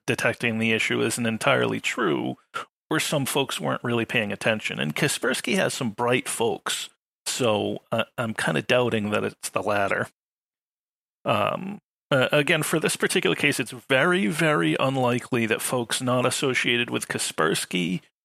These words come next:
or some similar organizations were targeted with this particular malware. Most of the infection type activity I've seen on I O S devices for, uh, regular people has taken the form of exploiting WebKit or Safari to hijack browser sessions,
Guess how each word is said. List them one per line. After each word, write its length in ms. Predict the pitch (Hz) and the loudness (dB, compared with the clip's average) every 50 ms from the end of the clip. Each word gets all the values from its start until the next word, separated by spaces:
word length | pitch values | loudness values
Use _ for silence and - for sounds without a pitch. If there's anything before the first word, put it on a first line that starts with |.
| _ - | _ 0
or 320 | 147 147 139 165 196 - | 2 2 2 2 2 0
some 380 | - - - 147 156 170 175 151 | -2 -2 0 0 0 0 0 -2
similar 420 | - - 165 180 175 165 151 156 | -2 -2 -2 0 0 0 0 2
organizations 1040 | 170 170 156 - 123 131 117 - 170 170 165 - - 120 113 113 117 113 - - - - _ _ _ | 2 2 0 0 -2 -2 0 2 2 2 2 2 0 0 -2 -2 -2 -4 -6 -8 -8 -12 _ _ _
were 80 | - 131 | -2 0
targeted 460 | - - 151 131 120 113 113 110 104 | 2 4 4 4 4 2 0 -2 0
with 140 | 110 113 104 | -2 -2 0
this 180 | 110 107 - - | 0 -2 -2 -2
particular 520 | - 120 - 117 - - - 104 101 98 | -6 -6 -4 -4 -4 -2 -2 -2 -2 -2
malware. 520 | 95 95 98 98 95 - - - - - - - _ _ _ _ _ _ _ _ _ _ _ _ _ _ _ _ _ _ - | -2 -2 -2 -2 -2 -2 -2 -2 -2 -2 -4 -6 _ _ _ _ _ _ _ _ _ _ _ _ _ _ _ _ _ _ 2
Most 260 | 147 165 175 - - | 4 4 4 4 0
of 80 | 240 - | -2 -2
the 100 | - 185 | -2 -2
infection 520 | 170 - - - 147 - - - 151 147 | -2 0 2 2 2 2 2 -2 -2 -2
type 280 | - - 117 127 - - | 0 2 2 2 2 2
activity 520 | 123 120 - - 123 117 113 120 113 110 | 2 0 2 0 -2 0 2 2 2 4
I've 180 | 113 113 113 113 | 4 4 2 2
seen 300 | - - 131 120 113 113 | 0 -2 -2 0 0 0
on 120 | 107 107 | 2 2
I 200 | 110 107 107 104 | 2 2 2 2
O 100 | 107 107 | 2 2
S 180 | 110 104 - - | 2 2 2 0
devices 680 | - 110 110 107 107 110 - - 120 113 113 - - | 0 0 2 2 2 2 2 0 -2 -4 -4 -4 -6
for, 460 | - - - 110 104 104 110 110 110 110 | -4 -2 -2 0 0 0 0 0 2 2
uh, 140 | 104 104 104 | 2 2 2
regular 360 | 107 110 110 107 110 110 104 | 2 2 2 2 2 2 0
people 340 | - - 110 98 - 113 110 | 0 0 -2 -2 0 -2 -2
has 120 | 110 - | -2 0
taken 240 | - 151 143 151 143 | 0 -2 0 0 0
the 60 | 135 | 0
form 340 | - - 131 127 127 120 120 | 0 0 0 0 2 2 2
of 240 | 117 110 101 95 - _ _ _ _ _ _ _ - | 0 0 -2 -4 -10 _ _ _ _ _ _ _ -2
exploiting 460 | - 131 - - - 165 165 156 147 | -2 0 0 0 2 2 2 2 2
WebKit 540 | 135 123 123 120 113 - - - 127 120 - - _ _ _ - | 2 2 2 2 2 0 0 2 2 2 2 -2 _ _ _ -4
or 320 | 120 117 113 113 113 110 110 | -2 0 0 0 0 0 -2
Safari 640 | - - 120 - - 120 107 104 104 107 101 104 107 | -2 -2 -2 0 2 4 4 4 4 4 4 2 2
to 120 | 107 107 | 2 2
hijack 560 | - - 123 117 117 104 - 123 117 110 - - | 4 4 4 4 2 2 2 2 2 2 0 0
browser 420 | 117 104 101 98 104 - 117 107 | 0 2 2 2 2 0 -2 -2
sessions, 760 | - - 117 110 107 - - 117 110 110 110 113 113 - - | 0 0 2 2 2 0 0 -2 -2 -2 -2 -4 -4 -6 -8